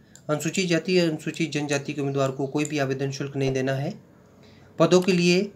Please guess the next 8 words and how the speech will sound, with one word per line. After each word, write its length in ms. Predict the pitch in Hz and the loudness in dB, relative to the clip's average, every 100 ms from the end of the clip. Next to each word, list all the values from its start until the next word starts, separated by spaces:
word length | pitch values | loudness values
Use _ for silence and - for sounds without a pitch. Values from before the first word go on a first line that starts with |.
| - - - - - - | -18 -20 -20 -20 -14 0
केवल 300 | 156 156 156 | 4 6 4
महिला 300 | 147 151 160 | 2 2 2
उम्मीदवार 400 | 151 139 139 135 | 2 2 2 2
ही 120 | 147 | 2
आवेदन 400 | 131 135 135 131 | 2 2 0 -2
कर 120 | 131 | -4
सकती 440 | 135 - - 143 143 | -6 -6 -6 -4 -4
हैं। 240 | 220 - | -6 -12